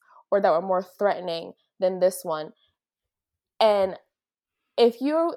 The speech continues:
if you've gone to public school in an inner city, then you know what she means by that. Like,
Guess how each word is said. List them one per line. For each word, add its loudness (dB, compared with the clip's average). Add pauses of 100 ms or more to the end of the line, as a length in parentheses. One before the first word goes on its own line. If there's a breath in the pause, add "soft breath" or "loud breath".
(140)
if -4
you've 2
gone 2
to -2
public -2
school -4
in 0
an -6
inner -6
city, -10 (200)
then -2
you -2
know 2
what 0
she -8
means -6
by -2
that. -6
Like, -2